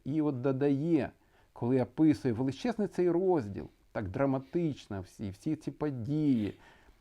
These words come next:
Господь, хворий Лазар, Господь все знає. Моляться, переживають апостоли за нього.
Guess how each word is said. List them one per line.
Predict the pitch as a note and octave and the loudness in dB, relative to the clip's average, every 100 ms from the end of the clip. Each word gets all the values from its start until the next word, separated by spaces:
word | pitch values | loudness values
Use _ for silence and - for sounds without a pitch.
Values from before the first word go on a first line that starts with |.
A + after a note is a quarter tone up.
| _ - | _ -14
Господь, | G#2+ C#3 - - C#3+ C3 G#2+ F2+ _ _ | -4 -4 -4 -2 2 2 2 -2 _ _
хворий | - C#3 D#3+ D#3+ | -6 2 4 6
Лазар, | D3+ D3+ C3+ G#2+ A#2 | 8 8 8 4 -2
Господь | A#2 - E3+ E3+ | -8 -2 0 0
все | - E3+ | 0 -2
знає. | D3 D#3+ D#3+ D3 A2 F#2 - _ _ _ _ | 0 0 2 0 0 -6 -10 _ _ _ _
Моляться, | B2+ D#3 F3 C3+ - A#2+ | 4 8 8 6 4 -2
переживають | D3 D3+ C#3+ E3 E3+ E3 D3+ - | 0 0 2 4 4 4 0 -4
апостоли | D3+ - F#3 F#3+ D#3 - A#2 G#2 | -6 -4 4 4 4 0 -4 -4
за | G2 G#2+ | -6 -8
нього. | G2+ G2 E2+ F#2+ | -6 -6 -8 -10